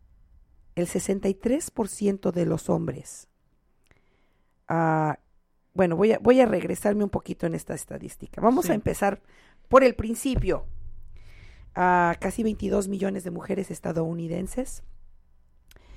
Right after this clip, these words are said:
Speaker 1: y uno punto seis millones de hombres son violados, han sido violados,
Speaker 2: Sí.
Speaker 1: de acuerdo con este reporte.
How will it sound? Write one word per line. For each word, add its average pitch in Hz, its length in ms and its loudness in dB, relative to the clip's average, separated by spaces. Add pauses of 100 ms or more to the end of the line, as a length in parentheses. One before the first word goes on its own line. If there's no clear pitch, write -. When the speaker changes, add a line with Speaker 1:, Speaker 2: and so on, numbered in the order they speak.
(300)
Speaker 1:
y 170 220 -8
uno 262 340 -2
punto 214 460 -4
seis 202 380 -6
millones 196 580 0
de 180 220 -2
hombres - 840 0 (500)
son 170 760 -4 (420)
violados, 175 920 -2
han 190 180 0
sido 196 340 0
violados, 180 920 -4
Speaker 2:
Sí. 170 240 -12 (280)
Speaker 1:
de 170 80 -4
acuerdo 165 360 -4
con 135 160 -8
este - 220 -12
reporte. - 580 -4